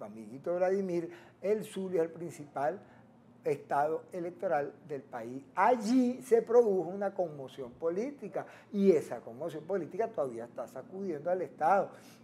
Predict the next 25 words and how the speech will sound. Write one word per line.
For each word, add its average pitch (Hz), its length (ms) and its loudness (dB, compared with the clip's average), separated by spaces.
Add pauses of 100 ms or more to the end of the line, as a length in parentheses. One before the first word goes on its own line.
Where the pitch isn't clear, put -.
No 151 320 4
hagan 165 300 4
esos 190 200 0
análisis, 185 540 0
usted 151 200 -6
está 156 160 4
bien, 165 360 0
tapen, 139 460 -2
escondan, 143 640 -2
oculten, 143 680 -2 (240)
se-, 143 340 -10
secuestren 170 640 6
la 165 40 -6
información, 151 600 -2
hagan 202 200 2
todo 196 120 6
lo 190 100 4
que 165 80 -2
les 139 120 2
dé 151 40 0
su 151 100 -4
perra 135 220 -2
gana 123 220 -4
en 120 60 -12
definitiva. 101 440 -12